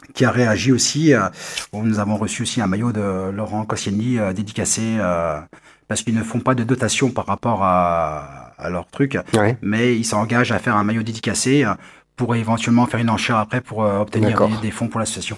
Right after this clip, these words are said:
Speaker 2: D'accord. Et puis le, le, il y a Cristiano Ronaldo aussi, j'ai entendu ce nom qui, euh, qui
Speaker 1: Oui,
Speaker 2: était
Speaker 1: en
Speaker 2: par là.
Speaker 1: fait, je suis, je suis en relation, euh, avec une radio aussi, si je peux me permettre.
Speaker 2: Oui, je
Speaker 1: Euh,
Speaker 2: permettez-vous.
Speaker 1: voilà, c'est une radio qui s'appelle, euh, en mode Portugal, la radio R K S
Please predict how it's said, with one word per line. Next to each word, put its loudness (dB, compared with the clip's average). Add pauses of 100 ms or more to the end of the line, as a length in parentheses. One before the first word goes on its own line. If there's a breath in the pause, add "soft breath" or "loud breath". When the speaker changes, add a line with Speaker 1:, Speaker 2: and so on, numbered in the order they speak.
(120)
Speaker 2:
D'accord. -2 (360)
Et -2
puis 2
le, 2 (360 loud breath)
le, 2 (100)
il 4
y 8
a 6
Cristiano 4
Ronaldo 4
aussi, 2
j'ai 6
entendu 4
ce -2
nom 6
qui, 2
euh, 4
qui 4
Speaker 1:
Oui, 10
Speaker 2:
était 8
Speaker 1:
en 8
Speaker 2:
par 4
là. 6
Speaker 1:
fait, 2
je 2
suis, 6 (160)
je 6
suis 4
en 6
relation, 6
euh, 6 (380 loud breath)
avec 4
une 4
radio 4
aussi, 4
si -4
je -10
peux 0
me -2
permettre. 4
Speaker 2:
Oui, 8
je 4
Speaker 1:
Euh, -2
Speaker 2:
permettez-vous. 6
Speaker 1:
voilà, 4
c'est 0
une 4
radio 4
qui -6
s'appelle, 2
euh, 2
en 2
mode 4
Portugal, 2
la 2
radio 0
R -2
K -14
S 0